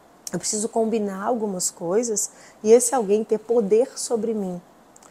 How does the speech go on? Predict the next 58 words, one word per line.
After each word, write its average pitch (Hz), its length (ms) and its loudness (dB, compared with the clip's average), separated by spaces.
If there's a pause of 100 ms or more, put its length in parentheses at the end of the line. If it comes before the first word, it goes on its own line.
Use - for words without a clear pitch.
(120)
E 208 60 0
esse 208 200 4
alguém 196 300 0
poder 202 260 2
decidir 190 500 -2
o 196 40 2
que - 160 -2
que 202 120 -6
eu 226 60 -2
quero 190 400 -4
fazer, 175 400 -4
o 170 40 -4
que 202 140 -4
que 202 100 -8
eu 190 60 -6 (100)
quero 185 240 -6
comer, 170 380 -10 (380)
quando 233 320 2
que - 80 -8
eu 202 60 -6
quero 180 260 -6
comer, 185 280 -4
se - 120 -4
eu 214 40 -4
quero 233 220 -2
estudar, 185 460 -6
se - 100 -4
eu 208 60 -4
não 220 80 -2
quero 214 220 0
estudar, 180 460 -6 (280)
se - 80 -16
eu 226 60 -12
quero 233 160 -2
fazer 214 240 -8
uma 208 140 -4
aula 190 220 -6
de 175 120 -14
dança, 175 360 -6
se 180 100 -4
eu 196 40 -10
quero 202 160 -6
fazer 202 220 -6
uma 202 160 -2
aula 196 180 -4
de 175 120 -10
luta, 180 400 -8 (220)
né? 214 220 -6 (480)
Então, 254 260 0
assim, 233 540 0 (400)
esse 302 260 4
filme, 254 560 2
embora 226 480 8
o, 202 180 -6
o 202 100 2
assunto, 294 720 0
em 190 140 -2
tese, 190 640 4